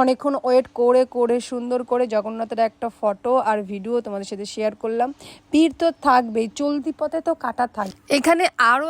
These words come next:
একটা দারুণ জিনিস রয়েছে, এখানে একটা পদ্ম পুকুর বানানো আর্টিফিশিয়াল। just দারুণ। পদ্ম পুকুর পাড়ে বসে সন্ধ্যার সময় যে একটা হাওয়া ফুরফুরে, just মন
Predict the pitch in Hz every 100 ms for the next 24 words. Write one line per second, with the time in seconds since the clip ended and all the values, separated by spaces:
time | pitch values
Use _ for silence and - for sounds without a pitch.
0 | 330 311 339 240 190 202 208 233 262 254
1 | 247 240 226 196 180 208 233 240 233 262
2 | 208 190 180 214 214 226 240 220 180 180
3 | 190 208 196 190 190 - - 185 190 -
4 | - - - - 302 - - 208 202 214
5 | 202 185 - - _ 214 214 214 269 226
6 | 240 269 254 214 202 233 240 180 202 220
7 | - 254 180 - - 202 202 226 233 240
8 | 240 240 233 220 262 240 - 185 190 226
9 | 220 - 220 214 202 233 233 190 - 226
10 | 240 - 208 208 220